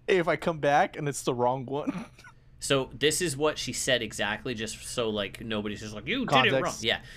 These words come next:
Speaker 2: So let's be truthful about it, because, like, Holocaust isn't about race. "No, it's not about race," she said. "It's about man's inhumanity to man. That's what it's about." So that's what she said.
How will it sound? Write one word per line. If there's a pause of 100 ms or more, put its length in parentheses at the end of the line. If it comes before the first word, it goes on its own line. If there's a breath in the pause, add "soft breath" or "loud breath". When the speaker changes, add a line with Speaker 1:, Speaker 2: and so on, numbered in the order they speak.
(160 loud breath)
Speaker 2:
So
let's
be
truthful
about
it,
because,
like,
Holocaust
isn't
about
race. (300 soft breath)
"No,
it's
not
about
race,"
she
said.
"It's
about
man's
inhumanity
to
man. (200)
That's
what
it's
about." (240 loud breath)
So
that's
what
she
said.